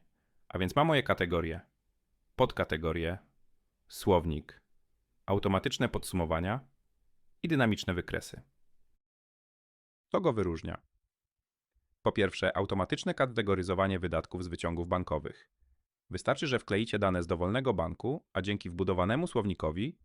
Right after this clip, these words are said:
transakcje przypiszą się same. Przykład. Wszystkie zakupy w Biedronce, niezależnie od tego, jak są opisane na wyciągu,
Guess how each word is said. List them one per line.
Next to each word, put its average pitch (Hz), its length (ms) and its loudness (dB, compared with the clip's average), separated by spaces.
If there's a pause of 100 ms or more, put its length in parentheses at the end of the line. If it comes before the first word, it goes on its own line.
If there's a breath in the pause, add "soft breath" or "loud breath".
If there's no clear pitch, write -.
transakcje 87 500 -2
przypiszą - 380 -6
się 120 160 -4
same. 107 320 -2 (460)
Przykład. - 480 -6 (680)
Wszystkie 127 320 -2
zakupy 107 320 -2
w 90 60 -8
Biedronce, 90 640 -2
niezależnie 95 480 0
od - 100 -8
tego, 101 240 -2
jak 87 160 -2
są 87 180 -4
opisane 87 400 -6
na 82 120 -4
wyciągu, 80 560 -6